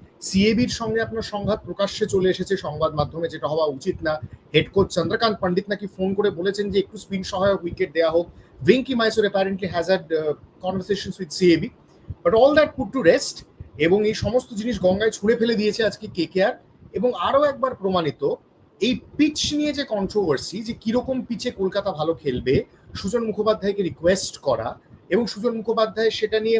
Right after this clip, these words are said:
মতান্তর হওয়া, এটা just একটা ডিস্ট্রাকশন ছিল আর কিচ্ছু নয়। কারণ যে খেলাটা আজকে কলকাতা খেলেছে, এরকম খেলাই ডিফেন্ডিং চ্যাম্পিয়নদের থেকে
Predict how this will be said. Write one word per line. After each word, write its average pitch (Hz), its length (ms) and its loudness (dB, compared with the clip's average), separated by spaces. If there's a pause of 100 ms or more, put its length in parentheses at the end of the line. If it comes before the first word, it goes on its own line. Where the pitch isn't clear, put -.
মতান্তর 196 500 -2
হওয়া, 139 220 0 (440)
এটা 269 180 2
just 269 240 -4
একটা 269 140 -4 (100)
ডিস্ট্রাকশন 240 600 -6
ছিল 277 120 -2 (100)
আর - 120 0
কিচ্ছু - 320 -4
নয়। 98 160 -8 (520)
কারণ 240 180 4 (100)
যে 254 80 0 (100)
খেলাটা 190 360 0
আজকে 277 140 -10 (140)
কলকাতা 226 320 0 (100)
খেলেছে, 175 340 0 (500)
এরকম 240 260 2 (120)
খেলাই 254 300 2
ডিফেন্ডিং 233 400 -2
চ্যাম্পিয়নদের 214 480 2
থেকে 202 120 -4